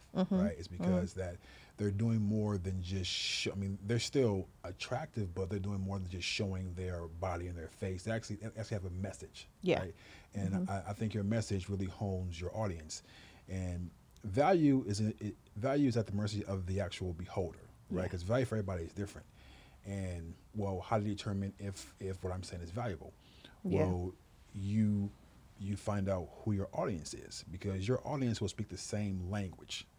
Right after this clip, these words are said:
Speaker 2: right? And then, and then if you're just putting content out there just for the sake of doing it, then some, eh, more likely it won't stick,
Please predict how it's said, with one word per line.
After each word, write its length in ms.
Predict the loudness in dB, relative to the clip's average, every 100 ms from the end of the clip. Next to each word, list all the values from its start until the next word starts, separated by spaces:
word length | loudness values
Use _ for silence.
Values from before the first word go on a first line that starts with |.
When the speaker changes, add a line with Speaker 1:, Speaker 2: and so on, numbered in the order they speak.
| -14
Speaker 2:
right? 260 | -4 -4 -2
And 120 | -4
then, 320 | -2 -2 -2 -4 -8 -20 -20 -2
and 100 | 2
then 180 | 4 2 -4 0
if 280 | 0 2
you're 100 | 2
just 180 | 4 4
putting 160 | 4 4
content 260 | 4 2 0
out 60 |
there 120 | 0 0
just 240 | 0 -2
for 80 | -2
the 40 |
sake 200 | 0 0
of 140 | 0 -2
doing 220 | 2 2
it, 140 | 0 -4
then 260 | -4 -2 -2
some, 280 | -4 -4 -4 -6 -4
eh, 140 | -4 -6 -18 -8
more 180 | -2 0
likely 320 | 0 2 0 0
it 80 | 0
won't 260 | 0 -2
stick, 600 | -4 -10 -4 -2 -2 -6